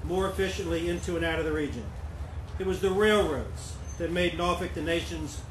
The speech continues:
largest coal port. The giants of yesterday, Norfolk and Western, Chesapeake and Ohio, the Virginian,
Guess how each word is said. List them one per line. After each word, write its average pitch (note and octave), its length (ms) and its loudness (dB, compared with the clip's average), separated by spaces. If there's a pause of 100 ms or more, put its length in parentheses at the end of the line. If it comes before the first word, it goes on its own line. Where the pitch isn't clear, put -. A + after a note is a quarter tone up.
(200)
largest E3 540 0
coal F3+ 220 4
port. C#3 300 2 (180)
The E3 80 0
giants G3+ 440 8
of F#3+ 120 4
yesterday, C3+ 560 4
Norfolk F3+ 340 4
and F3+ 140 4
Western, D3+ 420 4 (480)
Chesapeake F#3+ 540 4
and F3+ 100 6
Ohio, E3 540 4
the D3 100 0
Virginian, D#3 560 4